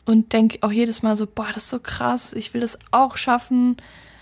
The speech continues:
wie viele Menschen er einfach erreicht und so. Ich find das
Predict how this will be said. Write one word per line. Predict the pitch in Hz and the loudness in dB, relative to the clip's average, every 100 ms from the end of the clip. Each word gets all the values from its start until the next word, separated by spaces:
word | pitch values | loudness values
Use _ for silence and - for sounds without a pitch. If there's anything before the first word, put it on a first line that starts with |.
| _ | _
wie | - | -10
viele | 226 247 233 | 0 4 6
Menschen | 226 277 - 262 | 8 6 2 0
er | 233 240 | 2 2
einfach | 220 220 220 | 2 -2 -2
erreicht | - 214 202 214 220 220 | -4 0 2 2 0 -2
und | 208 | -4
so. | 208 | -4
Ich | 208 | -6
find | - 214 | -4 -4
das | 214 - | -4 -8